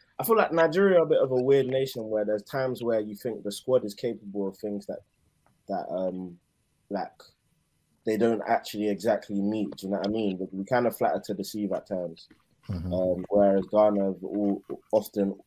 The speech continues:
Speaker 1: either overachieved or have, like, really hit the bar with things that have happened. So, yeah, but, I mean, the rivalry will still always be there. I actually believe when you look at it,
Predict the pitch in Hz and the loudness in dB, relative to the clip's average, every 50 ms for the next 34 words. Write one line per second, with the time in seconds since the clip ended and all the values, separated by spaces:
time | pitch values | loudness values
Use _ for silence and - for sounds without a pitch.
0 | _ - 117 117 107 107 107 - 107 117 120 120 110 107 104 101 98 98 - - | _ -4 -2 0 2 2 4 4 6 4 4 4 2 2 0 0 0 -2 -4 -6
1 | 98 95 92 87 - - - 101 101 95 92 87 - _ _ _ _ _ _ _ | -6 -6 -6 -8 -10 -6 -2 -2 0 0 -2 -4 -6 _ _ _ _ _ _ _
2 | _ _ 98 98 90 85 82 82 90 90 - _ _ _ 87 92 78 - - 95 | _ _ 0 0 0 0 -6 -12 -14 -16 -16 _ _ _ -4 -4 -4 -2 -2 0
3 | 104 107 104 98 101 98 110 - 92 90 90 98 98 98 92 90 90 - - 98 | 0 0 2 2 0 0 -2 -4 -6 0 2 4 4 4 4 2 -2 -4 -6 -6
4 | 95 95 - - 95 85 82 92 90 - 107 101 101 - 90 87 - 101 95 92 | -6 -6 -6 -6 -8 -6 -6 -6 -4 -2 -4 -4 -4 -6 -12 -10 -6 -6 -4 -4
5 | 90 - _ _ _ _ _ _ - - _ _ _ _ - 151 - - 165 147 | -6 -8 _ _ _ _ _ _ -20 -20 _ _ _ _ -4 0 2 4 6 6
6 | 120 95 90 113 104 - - - - - _ _ - - 127 127 123 120 123 123 | 4 4 4 4 4 4 2 -4 -14 -18 _ _ -4 -2 0 0 2 4 6 8
7 | 139 147 143 127 127 127 123 120 113 107 104 104 - - 120 113 113 110 107 104 | 8 8 6 6 2 0 0 0 0 -2 -4 -6 -2 -2 0 0 0 0 2 2
8 | 101 101 98 101 98 98 101 95 92 90 87 - _ _ - - 120 156 165 151 | 0 0 0 -2 0 0 2 2 2 0 -4 -6 _ _ -2 2 6 8 8 8
9 | - - 151 143 - - - 127 127 113 120 117 117 120 113 101 120 127 131 120 | 6 6 4 4 4 2 -2 -4 -4 -2 0 0 0 0 2 2 2 2 2 0
10 | 117 127 135 131 - 123 101 104 98 - | 0 0 0 0 -2 -2 -2 0 -2 -2